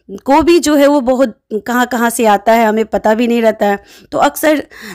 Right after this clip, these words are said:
अ, ये गोभी के डंठल को मैं काट दे रही हूँ और देखो अब मैं, अ, धीरे धीरे इसे कट कर लूँगी बारी बारी से, आप देख रहे हो। और इसमें कीड़े भी रहते हैं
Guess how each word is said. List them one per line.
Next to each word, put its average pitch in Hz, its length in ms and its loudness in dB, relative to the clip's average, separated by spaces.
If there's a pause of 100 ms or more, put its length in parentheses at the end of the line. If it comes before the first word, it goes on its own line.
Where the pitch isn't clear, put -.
अ, 226 80 0
ये 233 280 2
गोभी 233 240 2
के 240 140 0
डंठल 226 320 0
को 240 100 -2
मैं 220 160 2
काट 214 320 0
दे 233 180 2
रही 240 140 2
हूँ 294 180 0
और 214 220 0
देखो 214 320 -2
अब 240 440 0 (360)
मैं, 214 360 2 (400)
अ, 190 180 -4 (220)
धीरे 233 280 2
धीरे 247 280 2
इसे 294 260 -2 (800)
कट 233 160 0
कर 240 180 2
लूँगी 247 340 2 (680)
बारी 226 280 0
बारी 226 260 0
से, 302 260 -2 (220)
आप 214 140 -2
देख 214 340 0
रहे 233 120 0
हो। 285 180 0 (2000)
और 226 160 2
इसमें 285 320 2
कीड़े 254 300 2
भी 240 140 2
रहते 196 400 0
हैं 185 180 -4